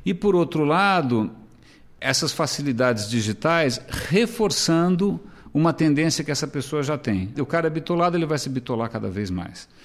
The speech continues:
O cara gosta de, sei lá, qualquer coisa, Linux, ele vai gostar cada vez mais. E aí perde a capacidade de diálogo. Isso, pra mim, é crítico por duas razões. Não só porque,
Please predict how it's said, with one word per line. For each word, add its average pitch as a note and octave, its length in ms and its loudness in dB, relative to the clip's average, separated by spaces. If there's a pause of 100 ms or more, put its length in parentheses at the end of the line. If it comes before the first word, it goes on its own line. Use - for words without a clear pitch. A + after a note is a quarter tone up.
(240)
O - 80 -6
cara D#3 280 2
gosta C#3+ 340 0
de, C3+ 380 2
sei C#3 140 0
lá, C3 100 2
qualquer D#3 300 -2
coisa, G#2+ 340 0
Linux, B2+ 340 2
ele A#2+ 100 0
vai B2 60 2
gostar B2+ 220 -4
cada B2 180 -2
vez A2+ 200 -2
mais. F#2 340 -4 (360)
E C#3+ 200 2
aí D#3 180 2
perde D#3+ 380 2
a - 20 -4
capacidade C#3+ 520 -2
de C3+ 120 -8
diálogo. A#2 400 0 (680)
Isso, G#3 340 2
pra D3 180 2
mim, D3 160 6
é A#2+ 60 2
crítico D3 560 -2
por C#3 160 -4
duas G3+ 240 0
razões. B2 420 2
Não A#3 160 4
só F#3+ 220 2
porque, A2+ 640 0